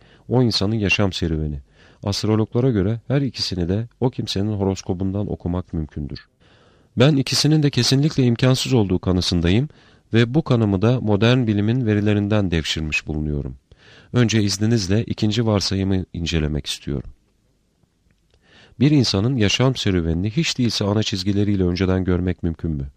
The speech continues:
Bu bölümün başında da belirtmeye çalıştığım gibi modern bilimin verilerine göre elbet imkansız. Astrolojiye inananların ezici çoğunluğu çok muhtemelen bu verilerden habersiz oldukları için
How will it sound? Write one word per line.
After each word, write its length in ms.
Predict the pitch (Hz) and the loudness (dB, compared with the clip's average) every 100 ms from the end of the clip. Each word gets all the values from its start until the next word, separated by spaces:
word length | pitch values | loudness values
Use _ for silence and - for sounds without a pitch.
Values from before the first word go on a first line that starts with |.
| _ _ - - _ | _ _ -20 -20 _
Bu 100 | 135 | 2
bölümün 360 | 117 101 107 107 | 4 4 4 2
başında 360 | 98 107 113 | 0 0 0
da 100 | 107 | 2
belirtmeye 400 | 90 85 - 90 | 2 0 -2 -2
çalıştığım 540 | 82 90 87 - 98 85 | 0 0 -2 -2 -2 -2
gibi 180 | 80 95 | -2 0
modern 440 | 92 87 101 101 | 0 2 2 2
bilimin 340 | 90 85 85 | 0 0 0
verilerine 440 | 82 82 82 82 87 | 0 0 0 0 -2
göre 260 | 80 82 87 | -2 -2 -2
elbet 380 | 101 98 87 - | -2 -2 -2 -4
imkansız. 600 | 78 80 73 - - - - - - - | -6 -4 -4 -6 -10 -12 -18 -20 -12 -4
Astrolojiye 680 | 95 - 104 104 104 127 | -4 -2 0 0 0 0
inananların 580 | 127 107 98 90 87 107 | 2 2 0 0 0 0
ezici 320 | 90 87 95 | 0 -2 -2
çoğunluğu 520 | 123 98 85 76 92 117 | -2 -2 -2 0 -2 -2
çok 280 | 135 131 | -2 -2
muhtemelen 520 | 110 - 92 92 107 110 | -4 -4 -2 0 0 0
bu 120 | 117 | 0
verilerden 460 | 104 98 95 92 | 0 0 0 -2
habersiz 460 | 92 90 92 - 113 | 0 -2 -2 -4 -2
oldukları 440 | 107 82 - 82 | -2 -4 -4 -4
için 300 | 76 - 107 | -2 -2 -4